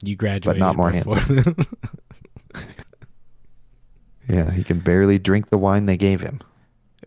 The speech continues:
Speaker 1: I-, is Rich Town a real place, or, like, you're just saying, like, derogatorily they're, like, rich, so it's Rich Town?
Speaker 2: It was a affluent area.
Speaker 1: Okay.
Speaker 2: Yeah.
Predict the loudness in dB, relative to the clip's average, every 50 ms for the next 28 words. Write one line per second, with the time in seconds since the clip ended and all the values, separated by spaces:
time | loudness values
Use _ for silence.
0 | -10 -2 0 0 2 4 2 2 2 2 2 0 0 -2 -2 -2 0 0 2 0
1 | 0 0 0 0 2 2 2 2 0 -2 -4 -6 -2 0 0 2 2 0 0 0
2 | 0 0 0 0 -2 -4 -4 -4 -4 -4 -4 -4 -2 -2 -2 -2 -2 -4 -6 -8
3 | -10 -12 _ _ _ _ _ _ -2 -2 0 0 0 -2 -2 -4 -6 -8 -4 -4
4 | -2 -2 -2 -2 -4 -6 -6 -8 -8 -8 -8 -8 -8 -10 -12 -12 -14 -12 -8 -8
5 | -8 -8 -10 -12 -12 -14 -14 -12 -8 -8 -8 -8 -10 -12 -12 -10 -10 -10 -10 -12
6 | -12 -10 -8 -8 -8 -10 -12 -14 -14 -16 -16 -18 _ _ _ _ _ _ _ _
7 | _ _ _ _ _ _ _ _ -2 0 2 4 4 4 4 2 0 -4 -14 -8
8 | -2 0 2 2 4 2 2 0 0 -2 -4 -6 _ _ _ _ _ _ _ -2
9 | -2 -2 -2 -4 -2 0 0 2 2 2 0 -2 -6 _ -2 -2 0 0 -2 -4
10 | -6 -8 -10 -12 _ -12 -12 -10 -10 -12 -14 -16 -16 -20 _ _ -20 _ _ _
11 | _ _ _ _ _ _ _ _ _ _ _ _ _ -6 -6 -6